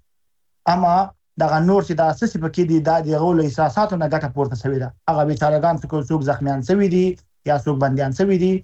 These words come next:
نو هغه، هغه بیچارهګان ته به مو ضرر رسېږي. زه له افغانانو نه هیله همدا کوم چې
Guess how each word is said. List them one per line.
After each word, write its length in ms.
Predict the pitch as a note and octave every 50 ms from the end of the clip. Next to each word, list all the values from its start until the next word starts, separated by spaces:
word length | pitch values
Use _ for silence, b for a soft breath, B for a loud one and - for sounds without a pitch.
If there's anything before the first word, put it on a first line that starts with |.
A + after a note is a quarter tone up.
| - _ _ _ _ _ _ - -
نو 320 | C#3 C#3 C#3 C#3 C3+ C3+ C3+ C3 C3 C3+ C3+ - - E3
هغه، 200 | D#3+ D3+ D3+ F#3 - F3
هغه 140 | D#3+ F3+
بیچارهګان 520 | E3+ E3+ D#3 E3 D#3 D3+ D3+ D3+ E3+ E3 D3+
ته 80 | E3
به 100 | D#3 D#3+
مو 160 | D#3+ D3+ D3 C3+
ضرر 260 | C3 C3+ C#3+ C#3 C3 C3
رسېږي. 280 | B2 G#2+ B2+ B2 A#2+ A#2 - _ _ -
زه 80 | D3+
له 100 | D3+ D3
افغانانو 460 | D3 C#3+ C#3 D3 D3+ E3+ E3+ E3+ D#3+
نه 60 | D3+ C#3+
هیله 240 | C3 D#3 G3+ G#3+
همدا 280 | G3+ F#3 F3 E3+ E3+ E3
کوم 280 | D#3+ - D#3+ D#3+ D#3 D#3+ D3+ D3+ - b b b _ _ _ _
چې 80 | - D3